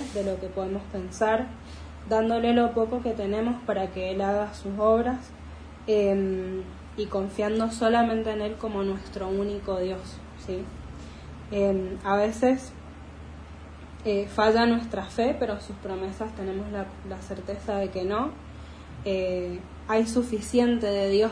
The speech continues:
para cada uno de nosotros y todavía más. Em, y Dios siempre nos va a proveer.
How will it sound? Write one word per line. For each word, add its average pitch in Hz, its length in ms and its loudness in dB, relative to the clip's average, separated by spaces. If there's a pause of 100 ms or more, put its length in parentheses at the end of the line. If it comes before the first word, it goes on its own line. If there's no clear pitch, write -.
(120)
para 185 260 -2
cada 190 180 2
uno 208 200 0
de 208 80 -2
nosotros 214 560 -2
y 196 100 0
todavía 190 500 -2
más. 196 440 -4 (1160)
Em, 196 640 2
y 220 140 0
Dios 226 260 6
siempre 226 460 4
nos 196 200 -2
va 190 100 0
a 185 60 -4
proveer. 175 380 -2